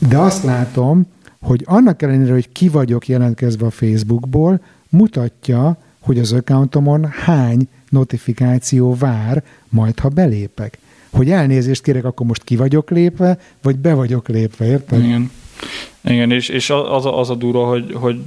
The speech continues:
Speaker 2: hogy egy csomó más embernek pedig teljesen más a, az experience a Facebookkal. A Facebookról, meg nem csak a Facebookról, de a Facebookról rengeteg ilyen,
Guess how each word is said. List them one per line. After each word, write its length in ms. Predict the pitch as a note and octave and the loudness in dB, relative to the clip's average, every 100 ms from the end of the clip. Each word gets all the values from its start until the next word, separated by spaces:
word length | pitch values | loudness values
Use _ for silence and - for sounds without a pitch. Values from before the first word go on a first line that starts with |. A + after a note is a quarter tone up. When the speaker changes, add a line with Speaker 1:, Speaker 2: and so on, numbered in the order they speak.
| - | -6
Speaker 2:
hogy 180 | B2 B2 | -4 -4
egy 100 | B2 | -4
csomó 260 | - A#2+ | -2 0
más 340 | A#2+ A#2+ A#2+ - | 2 2 0 -2
embernek 420 | A#2+ A#2 A#2 A#2 | -2 0 0 -2
pedig 220 | A#2 A#2 | -2 -2
teljesen 380 | A2+ A#2 A2 A2+ | 0 -2 -2 0
más 360 | A2 A2 A2 G#2+ | 0 0 -2 -4
a, 560 | - - - - - | -4 -2 -2 -4 -2
az 120 | A#2 | -2
experience 580 | A#2 - A#2+ A2+ A2 - | -2 -4 -2 -2 -2 -4
a 40 | A#2+ | -4
Facebookkal. 560 | A#2+ A#2 A2+ A2 A#2 | -2 -2 -4 -8 -8
A 40 | A#2+ | -4
Facebookról, 540 | B2+ A#2 A#2 A#2+ A#2+ | -4 -4 -2 0 0
meg 180 | A2+ A#2 - - - | -2 -6 -10 -20 -6
nem 320 | A#2+ A#2+ A#2 | 0 2 0
csak 180 | A2 A2 | -4 -8
a 40 | |
Facebookról, 540 | G#2+ A#2 A2 A#2 - A2+ | -6 -4 -4 -6 -4 -2
de 80 | A2+ | -2
a 160 | A2 | -4
Facebookról 460 | A2 B2 A2+ A#2 A2 | -6 -4 -4 -4 -2
rengeteg 400 | B2+ B2 A2+ A2+ | 0 0 -2 -4
ilyen, 260 | A2+ A2 | -4 -4